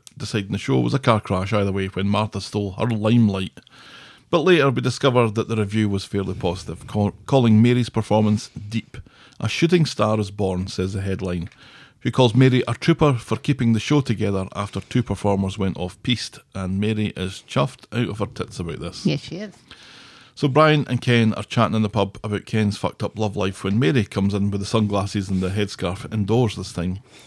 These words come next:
Speaker 1: Bertie wonders if her sty has come back, which I thought was quite funny.
Speaker 2: Bertie?
Speaker 1: Bernie.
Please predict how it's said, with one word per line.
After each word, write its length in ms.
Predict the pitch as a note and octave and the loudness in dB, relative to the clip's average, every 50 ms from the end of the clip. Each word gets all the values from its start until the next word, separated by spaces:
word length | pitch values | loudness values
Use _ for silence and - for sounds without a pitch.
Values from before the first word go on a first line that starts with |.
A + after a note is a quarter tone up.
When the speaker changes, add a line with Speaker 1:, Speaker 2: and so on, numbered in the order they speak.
| - - - - - - _ - - - _ _ _ - | -20 -18 -18 -18 -18 -18 _ -20 -20 -20 _ _ _ 0
Speaker 1:
Bertie 400 | B2+ C3 C#3 C#3+ - - A#2 A2 | 0 2 2 0 0 0 0 0
wonders 480 | G2+ G2+ G#2 G2+ F#2+ G2 F#2+ F#2 - - | 2 2 0 2 0 0 -4 -6 -8 -10
if 140 | G2+ - - | -10 -6 -4
her 100 | G#2 G#2+ | -4 -4
sty 460 | - - - - D#3+ E3+ E3+ C#3+ - | -4 -4 -2 0 2 4 4 2 0
has 160 | - - - | -2 -8 -12
come 220 | - - - F#2 F#2+ | -10 -6 -6 -4 -4
back, 320 | F#2+ - - - - - - - | -4 -6 -8 -8 -10 -12 -14 -14
which 160 | - A2 - | -10 -6 -6
I 20 | |
thought 220 | G2+ - - - - | -6 -4 -6 -6 -6
was 100 | B2 - | -8 -12
quite 240 | - - - - - | -12 -12 -14 -14 -10
funny. 280 | - D#2+ - - - - - _ - | -10 -10 -10 -10 -14 -18 -20 _ -2
Speaker 2:
Bertie? 420 | A3 A3 A#3 - - F#4 F#4 F#4 - - - - - - - - - - _ _ _ _ _ _ | 0 0 2 2 2 2 2 2 0 -4 -14 -20 -20 -20 -20 -20 -20 -20 _ _ _ _ _ _
Speaker 1:
Bernie. 400 | - C3 C3 B2+ A#2 G2+ F2+ F#2+ | 4 6 6 6 6 4 2 -4